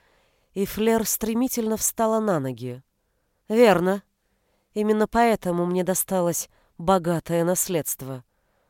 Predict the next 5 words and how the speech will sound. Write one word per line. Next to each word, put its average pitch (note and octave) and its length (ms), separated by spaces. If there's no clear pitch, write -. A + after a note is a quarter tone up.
холодно F3+ 520
произнесла E3+ 720
она. D#3 300
Я E3 160
нахмурилась, F3+ 760